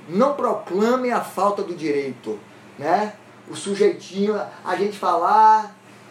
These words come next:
queiram a eficiência da justiça, independente de ideologia, de ideologia, ideologia política, né?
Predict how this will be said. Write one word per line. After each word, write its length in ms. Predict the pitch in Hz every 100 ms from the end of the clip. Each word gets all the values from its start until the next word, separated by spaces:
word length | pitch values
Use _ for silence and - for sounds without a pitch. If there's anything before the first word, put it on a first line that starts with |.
| - - - - - - -
queiram 400 | 254 294 277 220
a 80 | 185
eficiência 720 | 190 196 - 190 202 190 165
da 120 | 160
justiça, 760 | 131 127 - 139 135 - - - - - - 196
independente 960 | 190 262 262 247 196 156 254 262 220
de 200 | 170 196
ideologia, 840 | 180 190 185 175 135 156 185 160 - -
de 120 | 147 170
ideologia, 600 | 190 180 170 131 165 190
ideologia 540 | 180 180 175 160 160 156
política, 840 | 156 139 143 131 - - - 113 - - -
né? 340 | 147 180 208